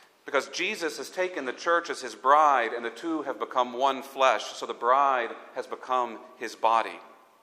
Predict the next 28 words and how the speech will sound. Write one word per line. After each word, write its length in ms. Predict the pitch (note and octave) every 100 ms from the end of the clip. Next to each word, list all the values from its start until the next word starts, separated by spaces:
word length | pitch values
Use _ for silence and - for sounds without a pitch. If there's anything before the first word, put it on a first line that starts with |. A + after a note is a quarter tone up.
| _ _ _ _ _
He 120 | -
is 120 | C3+ C3
husband 420 | D3+ D3 C3 B2
of 80 | A2+
the 60 |
bride. 520 | A2+ A2 G#2+ G2+ F#2+ F#2 - -
He 140 | B2+
is 120 | A2+
head 480 | - C#3 C3+ A#2+ G#2+ - -
of 100 | A2+
the 80 | A2
body. 420 | A2 A2 G#2 F#2 E2+ - - _ _ _ _ _ _ _
Read 240 | B2 F3
Ephesians 500 | D#3 D#3 D3+ C3 B2
chapter 380 | - C#3 A#2+ B2
five. 480 | - A#2+ A2 G2 F#2+
This 140 | A2
is 80 | G#2+
the 60 | A2
great 260 | A#2 A#2
discourse 480 | A2+ A#2 - A#2 A2
on 160 | G#2+ G#2
marriage 400 | A2+ A2 G#2 -
that 140 | G#2
Saint 280 | - G#2+ G#2+
Paul 300 | A#2 G#2+ G#2+
has, 380 | G2 F#2 F#2+ G#2
where 180 | G2+